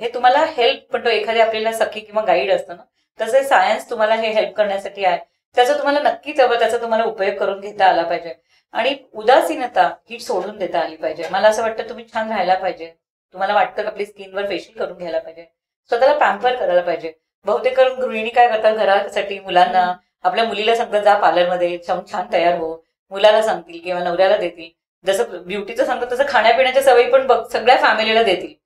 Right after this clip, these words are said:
Speaker 1: माहित नाही असं होत नाही, पण स्वतःसाठी वेळ काढत नाही.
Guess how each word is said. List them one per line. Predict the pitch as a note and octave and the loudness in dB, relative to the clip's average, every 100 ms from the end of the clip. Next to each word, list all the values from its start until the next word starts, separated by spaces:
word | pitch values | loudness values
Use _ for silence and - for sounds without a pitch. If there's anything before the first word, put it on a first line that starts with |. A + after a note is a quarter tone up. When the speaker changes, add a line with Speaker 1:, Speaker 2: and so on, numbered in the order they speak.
| _ _ | _ _
Speaker 1:
माहित | - F#3 - C4 | -4 -4 -4 -2
नाही | C#4 | 2
असं | C4 C#4+ | 2 4
होत | B3 B3 | 2 0
नाही, | A3+ E3+ _ _ A3+ | -2 -8 _ _ -12
पण | |
स्वतःसाठी | - A3+ A#3 C#4 C#4 | 0 4 4 4 2
वेळ | A#3 A3 | 2 4
काढत | F#3+ E3+ - | 2 0 -4
नाही. | - | -14